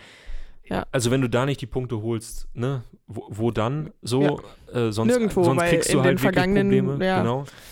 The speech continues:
Speaker 2: Äh, aber es waren auch immer so Spiele, äh, gerade auch in der letzten Saison, wo Gladbach, äh, nicht so gut aussah,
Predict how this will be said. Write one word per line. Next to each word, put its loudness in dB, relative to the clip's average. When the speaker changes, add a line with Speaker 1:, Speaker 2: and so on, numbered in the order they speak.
Speaker 2:
Äh, 2
aber -2
es -2
waren 0
auch -2
immer -2
so -2
Spiele, -2
äh, -2
gerade -2
auch -4
in -6
der -2
letzten -6
Saison, -4
wo -6
Gladbach, -4
äh, -4
nicht -4
so 2
gut -8
aussah, -4